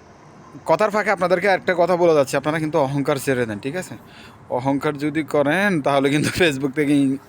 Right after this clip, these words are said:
আর্নিং করতে পারবেন না, ঠিক আছে? তো এই কারণে বলতেছি, আপনারা ভালো কমেন্টস করেন, খারাপ কমেন্টস করেন, definitely এটা হলো পাবলিক প্লেস, Facebook জায়গা। তো খারাপ কমেন্টসও করতে পারেন, সমস্যা না। অনেকের বিশ্বাস নাও হতে পারে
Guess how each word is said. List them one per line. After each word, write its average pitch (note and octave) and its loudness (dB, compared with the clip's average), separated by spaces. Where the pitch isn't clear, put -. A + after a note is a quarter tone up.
আর্নিং D#3+ 0
করতে C#3 0
পারবেন G#2 -2
না, G2+ -10
ঠিক D3+ -4
আছে? E3 0
তো B2+ 2
এই C3 2
কারণে C#3+ 0
বলতেছি, C3+ 0
আপনারা D#3 0
ভালো C#3 2
কমেন্টস D3+ 0
করেন, D3+ 0
খারাপ D3 -2
কমেন্টস E3 -2
করেন, E3+ 0
definitely F3 0
এটা D#3 2
হলো D#3+ 2
পাবলিক C#3+ 2
প্লেস, D#3+ 0
Facebook C#3+ 2
জায়গা। D#3+ 2
তো B2 4
খারাপ E3 0
কমেন্টসও D#3+ 0
করতে E3 2
পারেন, D#3+ 4
সমস্যা D#3+ -2
না। D3 2
অনেকের C3 2
বিশ্বাস B2+ -2
নাও D#3 2
হতে E3+ 2
পারে D3+ 0